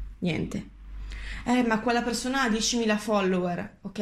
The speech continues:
ma diecimila follower sono una vanity metrics se quei diecimila follower restano lì e non acquistano niente e non sono mai entrati nel tuo negozio e non ti hanno mai chiesto un preventivo su quello che tu fai. Non te ne fai niente dei diecimila follower.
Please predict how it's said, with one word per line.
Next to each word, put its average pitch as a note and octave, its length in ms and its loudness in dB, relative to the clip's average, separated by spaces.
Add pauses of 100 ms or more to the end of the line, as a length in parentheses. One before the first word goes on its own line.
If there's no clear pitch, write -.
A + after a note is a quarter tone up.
ma F3 220 0
diecimila G#3 440 2
follower G#3 360 2
sono F#3+ 180 -4
una F#3 80 2
vanity F#3 320 0
metrics G#3 520 0
se G#3 220 -2
quei G3 360 0
diecimila G#3 400 2
follower G#3 440 2
restano G3+ 420 2
lì G3 340 2 (440)
e A#3 80 2
non G#3+ 120 6
acquistano F#3+ 440 0
niente F#3 520 2
e - 80 0
non G3 120 2
sono G3 160 0
mai G3 160 4
entrati F#3+ 260 0
nel F3+ 160 4
tuo F#3 100 -4
negozio F3+ 760 -2 (460)
e - 120 4
non G3+ 140 4
ti G#3 60 0
hanno F#3+ 160 4
mai G3 200 4
chiesto F#3+ 720 0 (240)
un G#3 120 2
preventivo G3+ 540 4
su G3+ 140 -2
quello F#3+ 180 2
che F#3 120 -4
tu F3+ 80 -4
fai. F3+ 540 0 (720)
Non G#3 140 4
te G3 80 0
ne F3+ 100 0
fai F#3 160 0
niente F#3+ 600 4
dei F#3+ 160 2
diecimila F#3 400 2
follower. E3+ 560 0